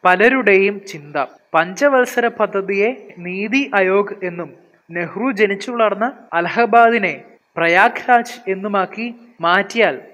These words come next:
നെഹ്റുവിനെ പാർശ്വവൽക്കരിക്കാൻ എളുപ്പം. നാടെങ്ങും പ്രതിമകൾ സ്ഥാപിച്ചാൽ ദരിദ്രന് സ്വർഗരാജ്യം കിട്ടില്ലെന്ന് മോദിയും കൂട്ടരും ഇനിയും പഠിച്ചിട്ടില്ല.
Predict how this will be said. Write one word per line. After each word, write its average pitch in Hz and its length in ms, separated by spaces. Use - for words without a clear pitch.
നെഹ്റുവിനെ 214 760
പാർശ്വവൽക്കരിക്കാൻ 196 1120
എളുപ്പം. 151 340
നാടെങ്ങും 208 680
പ്രതിമകൾ 185 480
സ്ഥാപിച്ചാൽ 180 680
ദരിദ്രന് 185 680
സ്വർഗരാജ്യം 202 800
കിട്ടില്ലെന്ന് 190 760
മോദിയും 202 480
കൂട്ടരും 196 460
ഇനിയും 202 360
പഠിച്ചിട്ടില്ല. 151 580